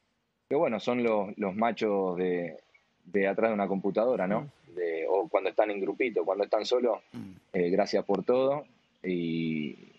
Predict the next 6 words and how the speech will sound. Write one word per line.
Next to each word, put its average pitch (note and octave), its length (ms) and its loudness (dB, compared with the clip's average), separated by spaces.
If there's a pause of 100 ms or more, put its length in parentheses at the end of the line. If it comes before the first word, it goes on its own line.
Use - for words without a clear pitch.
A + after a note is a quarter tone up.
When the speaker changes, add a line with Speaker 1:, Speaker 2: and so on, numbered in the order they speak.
(300)
Speaker 1:
y F#2+ 100 0
cuando G2+ 280 2
no A2 80 4
está, G2 760 0 (460)
fácil, G2 300 -2
¿viste? F2 340 -8